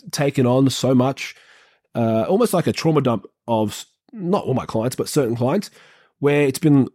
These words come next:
whoa, it's been a lot. And I've, and I've tried my best to, you know, help them out, and it has helped them out. But it comes to a point where, you know, I'm just a trainer, I'm just a coach.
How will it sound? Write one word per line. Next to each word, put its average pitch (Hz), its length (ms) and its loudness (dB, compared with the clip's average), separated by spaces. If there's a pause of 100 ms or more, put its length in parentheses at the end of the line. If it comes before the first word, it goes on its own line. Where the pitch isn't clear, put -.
(140)
whoa, 117 560 0
it's - 120 -12
been 160 120 2
a 139 60 2
lot. 127 360 0 (140)
And 120 120 0
I've, 110 220 -4
and 123 120 -2
I've 117 100 -2
tried 139 180 -2
my 131 140 0
best 123 280 -2
to, 117 300 2 (440)
you 117 100 -2
know, 113 60 0
help 127 180 0
them 120 140 4
out, 165 160 0
and 120 80 -2
it 95 40 -2
has 180 200 0
helped 127 180 0
them 113 120 2
out. - 300 -6 (220)
But 101 240 -2
it 127 100 0
comes 139 220 0
to 131 80 2
a 110 40 2
point 120 260 -2
where, 113 220 2
you 131 140 -4
know, 113 80 0
I'm 117 220 0
just - 400 -4 (680)
a 107 80 -8
trainer, 127 360 -2
I'm 98 100 -2
just 117 200 -4
a 110 40 -2
coach. 117 420 -2